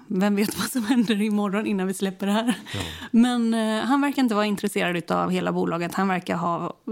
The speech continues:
Speaker 1: gjort det som en aktieplacering enligt honom själv, eller?
Speaker 2: Jag vet inte svaret på den frågan. Jag vet, jag har in-, väldigt liten aning om hur det här ska sluta. Men, men min uppfattning är väl också att Erik Selin är ju en affärsman ut i fingerspetsarna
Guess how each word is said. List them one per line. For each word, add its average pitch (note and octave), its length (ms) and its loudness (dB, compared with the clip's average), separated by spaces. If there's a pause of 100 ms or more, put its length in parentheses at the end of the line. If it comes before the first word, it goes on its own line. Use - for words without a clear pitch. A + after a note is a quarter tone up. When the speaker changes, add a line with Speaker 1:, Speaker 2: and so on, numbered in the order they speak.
(120)
Speaker 1:
gjort F3+ 240 0
det F3 60 -6
som F#3 120 0
en F3+ 100 2
aktieplacering G3 800 -2
enligt F#3 360 0
honom F#3+ 220 2
själv, F#3 300 -2 (120)
eller? B3 300 0 (540)
Speaker 2:
Jag A2 220 2
vet A2 300 0
inte A2 200 0
svaret G2 300 0
på G#2 80 0
den G2 120 2
frågan. G2 360 2
Jag G#2 200 2
vet, G2+ 280 0
jag G2+ 140 -2
har G2 320 0
in-, G#2+ 240 -2
väldigt G2+ 260 0
liten G#2+ 280 0
aning F#2+ 240 2
om F#2+ 80 4
hur G2 100 2
det F#2+ 60 2
här F#2+ 80 0
ska F2+ 160 -4
sluta. G2 480 -2
Men, G#2 240 2
men G#2 340 2
min A#2+ 140 4
uppfattning G#2+ 460 0
är G#2 80 2
väl G2+ 100 0
också G#2+ 220 -2
att - 220 -6
Erik G#2 300 2
Selin A#2 280 0
är G#2 80 2
ju G2+ 180 2
en G2 200 0
affärsman A2 720 -2
ut G#2+ 220 0
i A2 40 0
fingerspetsarna A2 720 -2